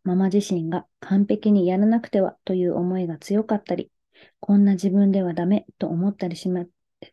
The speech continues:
思ったりしてしまっている方が多いのです。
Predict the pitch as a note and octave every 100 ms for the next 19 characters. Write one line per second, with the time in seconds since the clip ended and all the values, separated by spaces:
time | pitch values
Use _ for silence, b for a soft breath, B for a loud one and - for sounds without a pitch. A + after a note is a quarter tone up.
0 | - F#3+ G3+ - G#3+ A3+ G3+ - F#3 F3+
1 | F3+ F3 E3+ F3+ A#3+ A#3+ G#3 G3+ F3+ D#3+
2 | F3 -